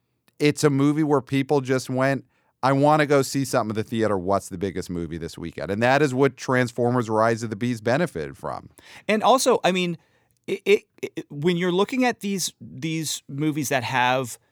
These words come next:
Speaker 2: been huge, the Hispanic community is over-indexing on all these.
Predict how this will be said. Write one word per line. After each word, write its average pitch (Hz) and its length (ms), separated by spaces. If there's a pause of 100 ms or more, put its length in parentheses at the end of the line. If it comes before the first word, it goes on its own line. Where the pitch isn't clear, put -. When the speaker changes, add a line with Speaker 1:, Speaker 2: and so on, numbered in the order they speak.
(240)
Speaker 2:
been 147 260
huge, - 720 (920)
the 170 540 (1120)
Hispanic 190 640
community 113 800 (420)
is 214 460
over-indexing 170 800
on 147 180
all 147 240
these. - 320